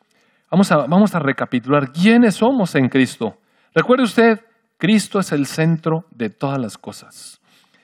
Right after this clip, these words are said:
Si me pasas, por favor, ahora sí en la versión Nueva Traducción Viviente, en el capítulo uno de la, de la carta de Efesios,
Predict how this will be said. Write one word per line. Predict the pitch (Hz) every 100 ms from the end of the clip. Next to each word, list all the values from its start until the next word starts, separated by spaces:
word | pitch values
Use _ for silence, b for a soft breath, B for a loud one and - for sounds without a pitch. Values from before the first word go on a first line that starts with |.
| _
Si | - 170
me | 180
pasas, | 233 254 220
por | 190
favor, | 156 156 180
ahora | 175
sí | 156 185
en | 180
la | 151
versión | 135 - 156 156 147 b b
Nueva | 156 170
Traducción | 170 131 120 - 160
Viviente, | 139 139 143 147 214 _ _ _ _ _ _ _ _
en | 143
el | 143
capítulo | 139 156 214 214 190 -
uno | 208 233 160
de | 127 123 131 -
la, | - 131 - _ -
de | 139 135 135
la | 135
carta | - 175
de | 180
Efesios, | 156 135 165 214 -